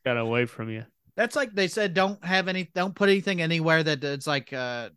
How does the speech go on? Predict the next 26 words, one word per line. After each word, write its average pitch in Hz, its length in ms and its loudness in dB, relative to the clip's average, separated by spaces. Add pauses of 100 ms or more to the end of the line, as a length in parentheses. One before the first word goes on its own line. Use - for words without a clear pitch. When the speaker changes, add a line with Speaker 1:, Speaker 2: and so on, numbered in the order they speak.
(120)
Speaker 2:
has 147 220 -4
like 143 120 -2
a, 131 100 -4 (160)
a 123 80 -6
wide 143 380 2
base 156 340 0
to 131 240 -2
it. 110 140 -6
But 123 240 -4 (800)
how, 220 380 4
how 196 260 4
big 180 640 2
is 139 220 -6
your 151 120 -2
vagina 143 600 2
that 131 340 -2 (840)
the 135 260 0
th-, - 60 -20 (100)
flippy 170 500 0
part 139 340 0
of 123 100 -6
the 131 100 -6
spatula 170 640 0
is 104 140 -8
in 98 200 -10
there? 92 220 -12